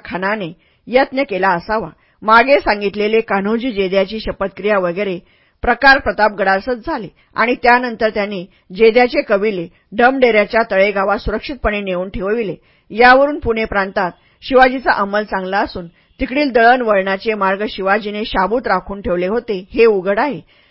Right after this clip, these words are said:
जेद्यांची बेल रोटीवर हात ठेवून शपथक्रिया झाल्यानंतर त्यांचेच विद्यमान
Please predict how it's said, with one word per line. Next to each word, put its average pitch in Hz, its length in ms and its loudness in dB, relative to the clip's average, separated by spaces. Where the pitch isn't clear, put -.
जेद्यांची 226 580 2
बेल 220 260 2
रोटीवर 196 440 -2
हात 233 200 4
ठेवून 214 240 -6
शपथक्रिया 269 540 0
झाल्यानंतर 202 640 -4
त्यांचेच 233 420 0
विद्यमान 196 520 -4